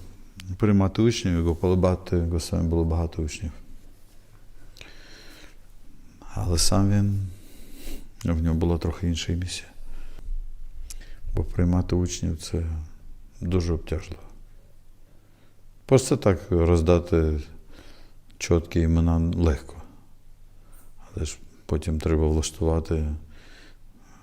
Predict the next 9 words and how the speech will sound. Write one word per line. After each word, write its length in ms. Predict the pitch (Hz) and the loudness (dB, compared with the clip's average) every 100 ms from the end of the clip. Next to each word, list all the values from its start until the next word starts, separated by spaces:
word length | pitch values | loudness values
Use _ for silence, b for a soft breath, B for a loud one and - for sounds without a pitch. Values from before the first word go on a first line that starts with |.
| b b b b b b b | b b b b b b b
більш-менш 1200 | 87 101 101 - 95 87 92 85 71 - - - - - | 6 8 8 4 4 6 8 6 2 -4 -10 -14 -16 -4
піклуватись 600 | 92 - 90 104 - 76 | -2 4 8 8 6 -4
про 220 | - 82 | -2 -4
цих 480 | 73 - 73 - - - - | -2 -4 -4 -6 -20 -12 -6
людей 520 | 78 73 85 113 98 - B B | -2 0 2 2 0 -6 B B
або 200 | 82 78 | 2 4
влаштувати 800 | 76 76 - - 78 76 78 76 | 4 2 2 2 2 2 0 -2
систему, 640 | - 87 - 98 104 73 71 B B B B B B B - - b b b b b b b - - - | 0 -2 2 2 2 0 -4 B B B B B B B -20 -20 b b b b b b b -18 -20 -18
структуру, 560 | - 85 - - 98 | -8 -6 -2 0 0